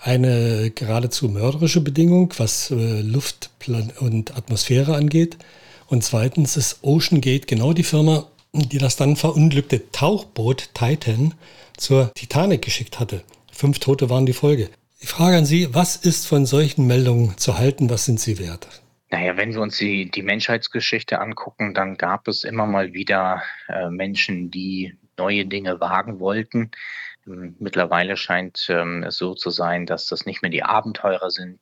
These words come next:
Speaker 2: die dann, ähm, groß umher, ähm, vagabundieren und neue Dinge entdecken wollen, sondern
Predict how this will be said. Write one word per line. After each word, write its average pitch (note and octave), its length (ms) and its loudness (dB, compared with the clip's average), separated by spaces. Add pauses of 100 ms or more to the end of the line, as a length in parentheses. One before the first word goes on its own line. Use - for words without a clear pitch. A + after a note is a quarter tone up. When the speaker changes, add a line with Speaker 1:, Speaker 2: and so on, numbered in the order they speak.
(100)
Speaker 2:
die F2 160 -10
dann, F2 480 -4 (100)
ähm, F2 220 -12
groß - 360 -12
umher, F2+ 500 -6 (560)
ähm, F2 500 -4
vagabundieren F#2 720 -2
und E2+ 100 -4
neue E2+ 240 -2
Dinge G#2 260 -4
entdecken F#2+ 400 -6
wollen, F2 300 -2
sondern F2+ 640 -6